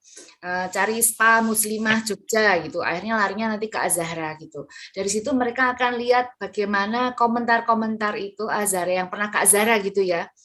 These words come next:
Nah, terus saya langsung, anak saya itu yang handle, "Ibu, ini ada komentar seperti ini, terusin, dijawab," gitu, saya gitu. Yang merasa kecewa dengan potong di Azara, silakan. Ha-, jadi gitu ya, Pak Irsan, ternyata ya.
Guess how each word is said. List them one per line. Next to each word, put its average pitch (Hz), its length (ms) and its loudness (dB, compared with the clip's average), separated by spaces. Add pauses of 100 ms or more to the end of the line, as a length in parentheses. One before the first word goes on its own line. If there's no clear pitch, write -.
(340)
Nah, 156 160 -4
terus 262 240 0
saya 254 240 2
langsung, 277 400 2
anak 262 240 2
saya 320 320 2
itu 294 160 -4
yang 262 160 2
handle, 220 320 -2 (400)
"Ibu, 269 320 0
ini 339 160 2
ada 277 160 2
komentar 285 240 4
seperti 294 400 -2
ini, 294 100 -2 (300)
terusin, 330 400 0
dijawab," 277 720 2
gitu, 165 160 -8
saya 175 240 -6
gitu. 165 240 -6 (320)
Yang 240 320 4
merasa 233 320 4
kecewa 233 560 0
dengan 202 240 -14
potong 208 320 -4
di 208 80 -6
Azara, 196 400 -2
silakan. 214 480 -2
Ha-, 214 160 -6 (320)
jadi 311 240 0
gitu 311 320 2
ya, 214 240 4
Pak 180 160 2
Irsan, 214 240 -4
ternyata 208 480 -6
ya. 151 160 -6